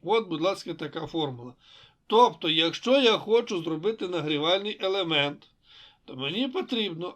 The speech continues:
або збільшувати силу струму, частіше за все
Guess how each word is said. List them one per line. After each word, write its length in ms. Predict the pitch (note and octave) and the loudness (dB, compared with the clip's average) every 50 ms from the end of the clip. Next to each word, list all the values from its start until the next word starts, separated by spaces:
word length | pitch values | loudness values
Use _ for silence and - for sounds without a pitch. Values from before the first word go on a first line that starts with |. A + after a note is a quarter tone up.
| _ - | _ -10
або 560 | B2 A#2 C3 F3 G#3 B3 B3+ B3+ A#3+ G3 F3 | -10 -4 0 2 6 6 6 6 6 2 -2
збільшувати 760 | D#3 D3+ D3+ G#3+ B3 C4 B3 - A#3+ G#3+ G3+ G3 E3 - E3+ | -4 -4 -2 0 0 0 0 0 -2 0 -2 -2 -2 -4 -6
силу 380 | E3 - - A3 A#3 B3 C4 B3+ | -4 -2 -2 0 0 0 0 -2
струму, 720 | B3+ - - A#3 G3 F3+ D#3+ D3+ C#3+ C#3 C#3 D3+ E3 E3+ _ _ _ _ _ _ _ _ _ _ _ _ _ _ _ _ _ _ _ _ _ _ _ _ _ _ _ _ _ _ _ _ _ - | -4 -4 -6 -4 0 0 0 0 0 -2 -4 -6 -8 -10 _ _ _ _ _ _ _ _ _ _ _ _ _ _ _ _ _ _ _ _ _ _ _ _ _ _ _ _ _ _ _ _ _ -10
частіше 400 | - - C#3 - G3+ D3+ - F3 | -10 -10 -8 -4 -4 -2 -2 -2
за 140 | D#3 E3 E3+ | -2 -4 -4
все 300 | D#3 - - F3 E3+ E3+ | -4 -2 0 0 0 0